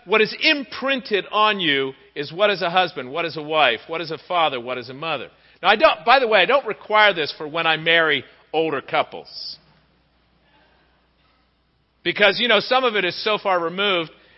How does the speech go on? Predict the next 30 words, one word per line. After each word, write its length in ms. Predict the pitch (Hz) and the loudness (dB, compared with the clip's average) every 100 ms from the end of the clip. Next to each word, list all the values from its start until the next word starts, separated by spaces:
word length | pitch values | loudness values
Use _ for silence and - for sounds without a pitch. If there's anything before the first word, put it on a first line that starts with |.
| - | -10
and 140 | 170 | -2
many 240 | 214 254 | -2 2
older 240 | 240 202 180 | 0 0 -4
couples 460 | - 175 180 165 | -2 -2 -2 -8
have 200 | 175 151 | -6 -6
been 300 | - 156 156 160 - | -4 -4 -4 -16 -14
married 420 | 143 143 143 135 | -4 -2 -2 -6
before. 400 | 135 - 196 127 - _ _ - | -12 -6 -4 -4 -6 _ _ -14
In 100 | 151 | -8
fact, 340 | 208 214 214 | 2 4 4
when 120 | 180 | -2
I 80 | 170 160 | -4 -2
tell, 380 | - 254 220 - - - | 4 4 4 0 -10 -12
this 120 | 190 | -10
is 160 | 180 | -10
really 280 | 156 170 156 | -6 -4 -4
interesting, 500 | 147 165 165 143 127 | -6 -8 -10 -12 -10
when 80 | 131 | -6
I 80 | 135 | -6
tell 240 | - 240 | 2 2
older 260 | 233 196 165 | 2 -2 -4
couples, 600 | - 190 - 135 127 - _ _ _ _ | -2 -2 -2 -6 -8 -16 _ _ _ _
you 100 | 160 | -2
know, 80 | 165 | 0
they 140 | 165 | 0
call 240 | 170 185 | -2 -4
and 80 | 175 | -2
they 80 | 160 | -4
say, 400 | 156 175 151 143 - _ _ | -4 -2 -2 -2 -10 _ _
"I've, 200 | 147 | 0